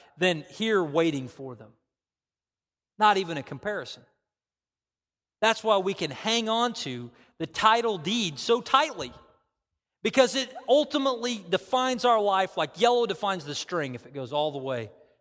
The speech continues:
to Philadelphia. God has promised to bless us. Our heavenly inheritance that the Father has willed to us, we get to enjoy.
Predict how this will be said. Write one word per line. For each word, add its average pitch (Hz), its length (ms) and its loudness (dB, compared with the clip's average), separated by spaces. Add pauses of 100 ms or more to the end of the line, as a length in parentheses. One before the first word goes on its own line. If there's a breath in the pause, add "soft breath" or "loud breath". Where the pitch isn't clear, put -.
(120)
to 139 80 -20
Philadelphia. 123 580 -12 (1400)
God 165 300 2
has 139 160 -8
promised 123 600 -8 (500)
to 120 60 -20
bless 117 300 -20
us. - 140 -20 (1700)
Our 127 140 -2
heavenly 202 560 -6
inheritance 131 680 -12 (320)
that 131 100 -16
the 127 120 -14
Father 165 420 -4
has 120 240 -10
willed 175 560 -8
to 123 100 -18
us, - 380 -20 (720)
we 156 80 -10
get 151 180 -10
to 135 100 -14
enjoy. 117 400 -18